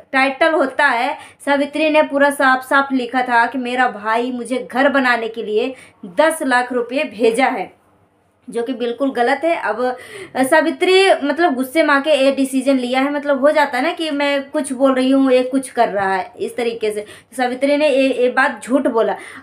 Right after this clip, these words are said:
सावित्री ये भी बोली है कि मैंने भाई से पैसा नहीं मांगा है, मगर भाई भेज दिया, अपने मन से भेजा।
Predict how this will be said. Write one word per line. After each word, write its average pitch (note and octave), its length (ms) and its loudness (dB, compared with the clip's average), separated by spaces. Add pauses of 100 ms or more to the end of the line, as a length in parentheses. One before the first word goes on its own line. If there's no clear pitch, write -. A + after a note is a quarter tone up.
(100)
सावित्री D4+ 380 2
ये D#4 240 6
भी F4+ 120 2
बोली D#4 260 2
है D#4+ 80 -2
कि F4+ 60 -2
मैंने E4 300 2
भाई B3+ 360 -2
से F4 140 -6
पैसा C4+ 440 2
नहीं B3+ 420 0
मांगा C4 340 2
है, C4 300 2 (260)
मगर B3 200 -2
भाई B3+ 280 0
भेज A#3+ 300 -2
दिया, C#4 300 2
अपने C#4 300 0
मन C4 300 0
से C#4 140 -2
भेजा। G#3 300 -2